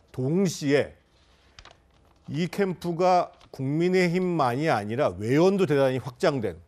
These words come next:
바깥에 예를 들면 또 윤석열 후보와 연대의 뜻을 보였던 사람들이 많이 있잖아요. 뭐 금태섭 의원을 비롯해서 굉장히 많이 있어요. 그래서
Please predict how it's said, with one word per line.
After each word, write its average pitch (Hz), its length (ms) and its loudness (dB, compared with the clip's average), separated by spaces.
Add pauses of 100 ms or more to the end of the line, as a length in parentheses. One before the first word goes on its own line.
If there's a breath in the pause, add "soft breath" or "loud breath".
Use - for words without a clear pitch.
(180)
바깥에 180 420 -4
예를 160 260 -2
들면 160 320 -4
또 170 120 -2
윤석열 151 420 -2
후보와 143 540 -2
연대의 131 360 -2
뜻을 135 200 -6
보였던 131 320 -4
사람들이 127 280 -4
많이 151 300 -4
있잖아요. 120 460 -6
뭐 151 120 -6
금태섭 127 480 -4
의원을 117 260 -4
비롯해서 113 340 -8
굉장히 156 280 -6
많이 156 360 -4
있어요. 135 460 -6
그래서 147 340 -6